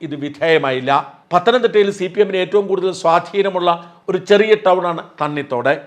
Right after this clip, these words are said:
ചുറ്റിനും വനമുള്ള ഈ തണ്ണിത്തോട്ടിലെ ഒട്ടുമിക്കവരും സി പി എമ്മുകാരാണ്. അവിടെ എന്ത് പണി ചെയ്യണമെങ്കിലും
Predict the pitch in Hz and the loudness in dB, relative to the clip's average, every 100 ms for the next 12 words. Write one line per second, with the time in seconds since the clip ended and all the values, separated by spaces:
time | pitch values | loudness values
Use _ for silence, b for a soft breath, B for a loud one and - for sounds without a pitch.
0 | - _ _ 190 196 208 202 185 180 214 | -18 _ _ -8 -4 -2 0 2 4 4
1 | 208 185 185 - 180 165 170 190 175 151 | 4 2 2 -2 -4 -2 -2 -2 -2 -2
2 | 156 160 - b _ 175 170 226 196 185 | -4 -4 -8 b _ -8 -2 -2 -2 -2
3 | 165 165 160 - - 170 170 160 147 135 | -2 -4 -8 -18 -10 -10 -6 -6 -2 -2
4 | 131 139 156 - b b 165 202 208 196 | 0 -2 -4 -8 b b 4 8 6 6
5 | 220 247 202 202 196 190 185 180 175 156 | 2 0 2 2 2 2 -2 -2 -4 -6